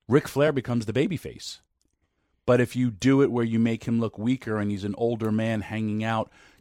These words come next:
giving money to this younger girl,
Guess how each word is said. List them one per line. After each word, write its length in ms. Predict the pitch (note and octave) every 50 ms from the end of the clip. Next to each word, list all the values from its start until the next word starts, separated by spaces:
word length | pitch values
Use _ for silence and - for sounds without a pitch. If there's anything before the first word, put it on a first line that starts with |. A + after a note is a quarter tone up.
| _ _
giving 360 | - A#2+ A#2 A#2 B2+ A#2+ A#2
money 500 | A2+ A2+ A#2+ B2 A#2+ A#2 A2+ A2 G2+ - _ _ _ _ -
to 340 | - B2 A2+ G#2+ G#2+ G#2+
this 300 | F#2 G2+ A2+ A2 - -
younger 380 | G#2 A2 A2 A2+ A#2 A2 G#2+ G2
girl, 540 | F#2 F#2 G#2+ B2 C3 A#2 G2+ F#2+ F#2+ F#2+